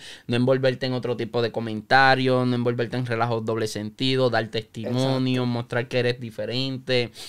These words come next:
Speaker 1: Ahí era el desafío. Y cuando yo comencé a ir a la iglesia, a, a la escuela, discúlpame, que me empiezo a encontrar con mis amigos, que me buscaban, eh, a mí me encantaba jugar baloncesto en aquel entonces, para ir a tal lugar, yo decidía no ir ya. No, no voy. Y entonces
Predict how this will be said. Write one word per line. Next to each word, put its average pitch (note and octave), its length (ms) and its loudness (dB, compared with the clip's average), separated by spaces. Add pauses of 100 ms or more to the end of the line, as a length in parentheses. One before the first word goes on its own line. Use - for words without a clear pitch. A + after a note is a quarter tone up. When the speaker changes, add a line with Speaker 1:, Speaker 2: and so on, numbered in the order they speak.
(1040)
Speaker 1:
Ahí C3 180 0
era B2 120 2
el B2 60 0
desafío. A#2 500 -4
Y G2 60 -8
cuando G#2+ 260 -4
yo F#2+ 160 -6
comencé B2+ 360 -2
a B2 40 0
ir B2 80 0
a B2+ 60 0
la B2+ 60 -4
iglesia, C3+ 500 -4
a, B2 180 6
a B2 160 2
la B2+ 60 -2
escuela, D3+ 340 -4
discúlpame, B2 580 -6 (300)
que - 80 0
me A#2+ 80 2
empiezo A2+ 320 -2
a - 20 0
encontrar B2 340 -2
con B2 140 -2
mis A#2+ 120 -6
amigos, C3 560 -2 (160)
que A#2 100 -4
me G#2+ 120 -8
buscaban, A2+ 840 -2
eh, G#2 380 -4
a G#2+ 80 -8
mí A2 80 -8
me A2+ 80 -10
encantaba A2+ 320 -6
jugar A2+ 180 -6
baloncesto A2 480 -8
en G#2+ 60 -8
aquel A2 160 -8
entonces, A#2+ 540 -6 (320)
para A#2 100 2
ir A#2+ 80 4
a B2+ 80 4
tal C3+ 160 2
lugar, C3 360 -2
yo A#2 100 -4
decidía A2+ 420 -6
no G#2 140 -10
ir G#2+ 180 -12
ya. A#2 260 -8 (280)
No, E3 240 -4
no C#3+ 160 0
voy. D3+ 480 2
Y A#2+ 60 -8
entonces A2 400 -2